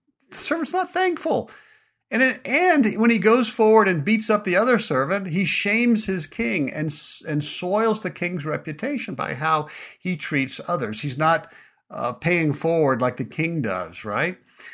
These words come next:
So Paul would say to that wicked servant, um,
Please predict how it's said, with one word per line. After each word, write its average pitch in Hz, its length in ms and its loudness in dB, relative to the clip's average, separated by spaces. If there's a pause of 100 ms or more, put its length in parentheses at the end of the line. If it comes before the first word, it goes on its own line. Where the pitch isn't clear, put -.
(160)
So 160 140 -6
Paul 196 360 4
would 208 160 2
say 135 520 2
to 165 180 -2
that 143 220 2
wicked 147 320 0
servant, 190 600 0 (380)
um, 123 460 -4